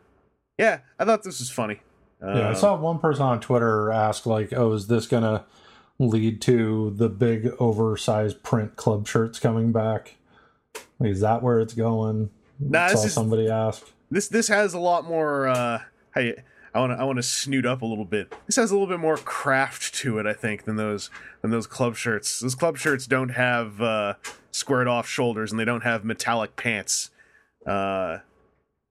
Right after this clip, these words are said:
Speaker 1: until we have metallic pants as regular fashion, I'm not satisfied.
Speaker 2: Yeah. And, like, I, I see bags and stuff. I see a hoodie. Like, I see that becoming, like, for reals, but, like,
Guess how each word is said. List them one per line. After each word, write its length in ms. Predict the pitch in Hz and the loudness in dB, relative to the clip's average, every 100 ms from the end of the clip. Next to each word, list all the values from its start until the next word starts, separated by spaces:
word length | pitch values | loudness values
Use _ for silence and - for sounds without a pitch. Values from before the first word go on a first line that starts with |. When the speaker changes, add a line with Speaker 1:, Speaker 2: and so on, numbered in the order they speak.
| _ - - _ | _ -20 -20 _
Speaker 1:
until 280 | 151 131 220 | -4 2 2
we 120 | 196 | 2
have 220 | 175 170 151 | 2 0 0
metallic 500 | 143 160 151 139 127 | -6 -2 0 -2 -4
pants 320 | 139 131 127 | -2 -2 -2
as 160 | 123 113 | -6 -2
regular 340 | 123 117 113 | -2 -2 -6
fashion, 520 | - 110 107 104 98 - _ _ _ _ | -2 -2 -2 -6 -12 -14 _ _ _ _
I'm 160 | - 120 | -2 0
not 200 | 113 110 | 0 -2
satisfied. 520 | 107 95 - 90 90 - - - _ _ _ _ - - - _ - - - - - | -2 -4 -6 -8 -8 -8 -12 -12 _ _ _ _ -20 -18 -18 _ -20 -6 -4 -4 -2
Speaker 2:
Yeah. 280 | 147 101 - - 160 - - | 2 2 0 -6 -10 -8 0
And, 120 | 170 | 2
like, 160 | 175 165 | 4 2
I, 200 | 190 196 160 | 2 0 0
I 120 | 196 | 0
see 260 | 196 - 233 | 2 2 2
bags 480 | 139 147 160 160 151 | 4 4 4 2 0
and 140 | 156 | 0
stuff. 300 | 151 151 143 | 2 2 2
I 80 | 143 | 0
see 180 | 185 175 | 2 2
a 100 | 135 | 2
hoodie. 420 | 135 135 131 135 | 2 2 0 2
Like, 200 | 123 123 | 2 2
I 100 | 139 | 2
see 200 | 131 202 | 2 0
that 320 | 139 127 143 | 4 4 4
becoming, 680 | 120 110 135 117 107 95 95 - | 0 0 2 2 0 -2 -4 0
like, 260 | 110 92 | -2 -2
for 180 | - - | -2 0
reals, 460 | 107 104 101 98 92 | 2 2 2 0 -2
but, 260 | - 110 120 | -2 -2 0
like, 240 | 101 95 | -2 -4